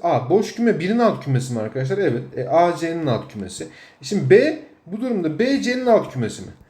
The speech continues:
Şimdi baktık arkadaşlar. Bir, birin alt kümesi mi? Evet hocam. Her kendisi her zaman alt kümesi dediniz. Evet doğru. Bu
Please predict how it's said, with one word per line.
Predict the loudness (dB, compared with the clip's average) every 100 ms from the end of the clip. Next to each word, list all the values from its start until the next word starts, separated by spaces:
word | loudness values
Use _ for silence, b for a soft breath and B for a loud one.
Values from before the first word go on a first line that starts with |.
| b b b
Şimdi | -4
baktık | 0 0 0 -2
arkadaşlar. | -2 -2 -6 -8 -8 -4
Bir, | -2
birin | 0 0
alt | 2 0 -2
kümesi | -2 -2 -2
mi? | -8 -8 -16 -18 -8
Evet | -2 -2 -2
hocam. | -6 -6
Her | -4 -4 -2
kendisi | -2 -2 -4 0
her | 2
zaman | 2 2
alt | 0 0
kümesi | -4 -6 -4
dediniz. | -8 -6 -6 -2
Evet | -2 -2 0
doğru. | 0 0 0
Bu | 0